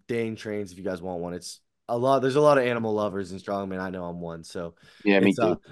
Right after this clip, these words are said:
Speaker 1: I need to hang
Speaker 2: Big
Speaker 1: that
Speaker 2: time.
Speaker 1: at the gym, like,
Speaker 2: Yep.
Speaker 1: by the front desk or something, have a
Speaker 2: Yep.
Speaker 1: little calendar.
Speaker 2: Yep.
Speaker 1: Uh, but yeah, it, really cool idea. So I'm actually glad you said that, Dante, and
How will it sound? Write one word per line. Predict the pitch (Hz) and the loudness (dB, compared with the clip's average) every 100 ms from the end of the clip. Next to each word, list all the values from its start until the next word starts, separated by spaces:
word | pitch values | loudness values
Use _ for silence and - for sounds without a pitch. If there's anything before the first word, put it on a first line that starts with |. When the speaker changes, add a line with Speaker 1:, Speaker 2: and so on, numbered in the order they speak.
| - | 2
Speaker 1:
I | 147 | 6
need | 190 | 8
to | 165 | 10
hang | 151 | 8
Speaker 2:
Big | 151 | 8
Speaker 1:
that | 139 | 6
Speaker 2:
time. | 120 | 2
Speaker 1:
at | - | -2
the | |
gym, | 95 104 107 92 82 _ _ _ | -6 -2 -2 -4 -10 _ _ _
like, | 110 107 | -2 6
Speaker 2:
Yep. | 101 | 6
Speaker 1:
by | 117 | 6
the | |
front | 110 120 110 | 2 -2 0
desk | 104 107 - | 0 0 -2
or | |
something, | 123 135 131 135 | 0 0 2 4
have | 120 | 4
a | 120 | 4
Speaker 2:
Yep. | |
Speaker 1:
little | 110 | 2
calendar. | 104 110 107 110 127 131 _ _ _ _ _ 110 | 0 -2 0 0 -2 -4 _ _ _ _ _ 0
Speaker 2:
Yep. | - 98 | 2 2
Speaker 1:
Uh, | 90 85 _ - | 0 -12 _ 2
but | 139 | 8
yeah, | 156 139 | 8 8
it, | 135 160 156 - | 8 6 4 2
really | 151 180 156 139 | 6 8 8 6
cool | 139 123 | 2 0
idea. | 110 107 | 0 -2
So | 113 | 0
I'm | 143 | 4
actually | 170 156 | 4 2
glad | 123 117 | 2 2
you | 98 | 0
said | 107 92 | -6 -4
that, | 90 | -4
Dante, | 90 85 85 | -4 -6 -6
and | 90 | -6